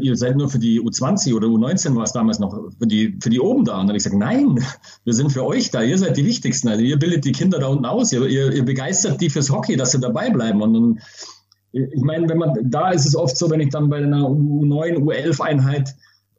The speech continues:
hey, die machen ein, ein super, eine super Arbeit, ein super Training mit den Kindern und da,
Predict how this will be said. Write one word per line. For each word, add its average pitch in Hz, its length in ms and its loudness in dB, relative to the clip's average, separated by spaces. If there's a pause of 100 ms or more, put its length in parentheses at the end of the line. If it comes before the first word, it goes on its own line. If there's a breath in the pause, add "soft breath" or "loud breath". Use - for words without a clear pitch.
hey, 160 340 -2
die 156 60 0
machen 165 260 0
ein, 156 300 0
ein 156 240 2
super, 156 560 0
eine 156 180 0
super 175 320 0
Arbeit, 135 300 -2
ein 139 100 2
super 156 320 -2
Training 139 300 0
mit 123 120 -2
den 127 120 0
Kindern 143 480 -2
und 123 180 0
da, 127 120 -2